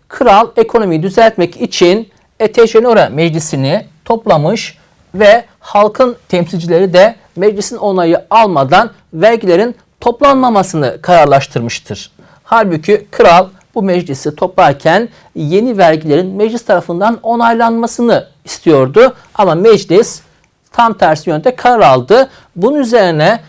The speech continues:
kral meclisin aldığı kararı kabul etmemiş ve meclisi dağıtmıştır. Bu gelişmeye tepki veren halk da Bastil hapishanesini basarak siyasi suçluları serbest bırakmıştır ve bu şekilde ihtilal başlamıştır.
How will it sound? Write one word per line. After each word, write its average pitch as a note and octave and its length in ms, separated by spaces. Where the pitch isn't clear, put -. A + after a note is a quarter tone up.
kral F#3 360
meclisin G3+ 440
aldığı D#3+ 380
kararı D#3 400
kabul D3+ 260
etmemiş G#3+ 720
ve G3+ 100
meclisi A3 640
dağıtmıştır. A3+ 800
Bu C#4+ 140
gelişmeye B3 560
tepki A#3 360
veren F3+ 220
halk A#3 440
da G3+ 240
Bastil F3 500
hapishanesini E3+ 920
basarak G3 540
siyasi G#3+ 520
suçluları F#3 680
serbest B3+ 640
bırakmıştır F3 760
ve F#3 140
bu C#4 60
şekilde E3+ 400
ihtilal G3 420
başlamıştır. E3 720